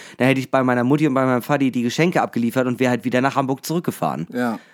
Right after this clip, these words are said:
Speaker 1: So, natürlich ist das eine, ähm, besondere Situation, weil ich diesen Mietwagen hatte, aber ja, weiß ich nicht. Also, d-, d-,
Speaker 2: Hm.
Speaker 1: ey, better safe than sorry einfach.
Speaker 2: Ja.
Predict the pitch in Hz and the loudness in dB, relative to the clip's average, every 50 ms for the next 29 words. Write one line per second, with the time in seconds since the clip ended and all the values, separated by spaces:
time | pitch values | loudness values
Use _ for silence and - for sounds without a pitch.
0 | _ _ - 117 127 127 127 123 135 156 160 151 131 139 135 123 139 135 131 127 | _ _ -2 0 2 2 2 4 4 4 4 4 2 2 0 2 2 2 4 2
1 | 123 - 120 117 117 117 110 - - 117 110 131 131 127 127 123 120 135 127 110 | 2 2 0 2 2 0 0 -2 -4 -2 0 2 2 2 2 0 2 0 0 0
2 | - - 131 127 117 123 117 - - 123 117 120 120 151 170 127 107 95 101 101 | 0 -2 -2 0 0 0 -2 0 -2 -2 0 2 2 0 0 0 0 0 0 0
3 | 98 101 101 - 123 117 - 104 110 113 110 110 107 - - - - - - - | -2 -4 -2 0 -2 0 0 2 2 2 2 2 0 -2 -8 -18 -20 -20 -20 -20
4 | _ _ _ _ _ _ _ _ - _ _ _ - 123 123 135 170 165 135 110 | _ _ _ _ _ _ _ _ -20 _ _ _ -6 -2 2 4 4 4 4 4
5 | 123 165 180 214 202 160 127 110 104 - - - - 123 123 113 123 123 120 120 | 2 2 2 0 0 2 2 0 0 -2 -6 -4 -4 -2 0 2 2 2 2 2
6 | 117 - - _ _ _ _ _ _ _ _ _ - 110 95 101 85 90 101 110 | 0 -2 -6 _ _ _ _ _ _ _ _ _ -8 -6 -6 -6 -8 -10 -12 -10
7 | 104 110 107 113 98 113 147 160 151 127 104 92 - _ - 135 131 139 135 - | -10 -8 -8 -6 -2 0 2 2 2 2 0 -2 -6 _ 0 0 2 2 0 2
8 | - 143 151 147 - 139 123 - - 143 165 156 120 101 98 82 78 95 92 - | 2 2 2 2 0 -2 -2 -2 0 2 2 4 4 2 2 0 0 -2 -4 -2
9 | 101 95 92 92 90 | -4 -4 -4 -6 -10